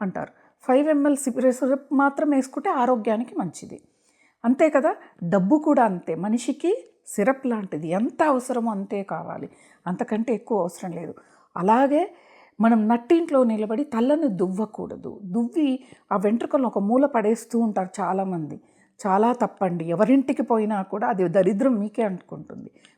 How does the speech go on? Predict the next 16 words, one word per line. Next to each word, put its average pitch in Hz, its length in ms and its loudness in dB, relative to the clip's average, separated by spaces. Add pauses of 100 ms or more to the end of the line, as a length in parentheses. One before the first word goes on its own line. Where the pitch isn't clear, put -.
(120)
మన 196 120 2
ఇంట్లో 220 300 0
అయినా 170 220 -8 (420)
ఎక్కడో 320 500 4
ఓపెన్ 262 460 0
ప్లేస్‌లోనూ 220 600 -2
ఒక 196 260 -4
బెడ్‌రూమ్‌లో 196 600 0
మూల, 196 160 -2
ఎందుకంటే 247 400 0
అపార్ట్‌మెంట్ 247 500 0
సాంప్రదాయం 190 540 -4
కాబట్టి 185 440 -4
చెప్తున్నా, - 500 -8 (560)
ఒక 262 100 8
రూమ్‌లోనూ 254 680 2